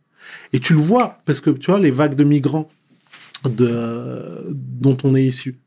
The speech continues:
euh, dont nos parents sont issus. Soit c'était des vagues de travailleurs qualifiés, ils sont venus parce qu'il y avait besoin de tel type de main-d'œuvre ou de tel autre.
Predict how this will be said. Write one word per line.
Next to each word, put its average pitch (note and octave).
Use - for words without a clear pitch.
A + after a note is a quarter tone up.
euh, G#2+
dont A#2
nos B2+
parents A#2
sont A#2+
issus. A2
Soit F#3+
c'était F3
des B2+
vagues C3
de B2
travailleurs A#2+
qualifiés, A2+
ils A2
sont A2+
venus A2+
parce A2
qu'il A2
y G2+
avait G#2
besoin G#2
de G#2
tel A#2
type A#2
de A#2
main-d'œuvre A#2
ou A2
de A2
tel A2+
autre. A2+